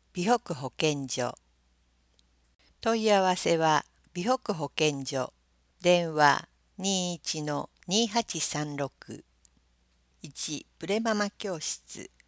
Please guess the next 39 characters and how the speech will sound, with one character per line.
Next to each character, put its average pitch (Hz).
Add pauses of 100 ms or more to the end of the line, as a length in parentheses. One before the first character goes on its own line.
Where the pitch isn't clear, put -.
(400)
十 226
九 -
日 226
水 170
曜 143
日、 - (960)
午 220
前 127 (160)
九 233
時 208
三 202
十 233 (120)
分 139
か 113
ら 101 (160)
十 202
時 147
三 156
十 151 (220)
分。 - (880)
二 165 (200)
母 165
乳 220
育 233
児 -
相 180
談。 113 (460)
十 208
九 -
日 196
水 170
曜 143 (100)
日、 113 (720)
午 196
前 135
十 233
時 165
三 196
十 226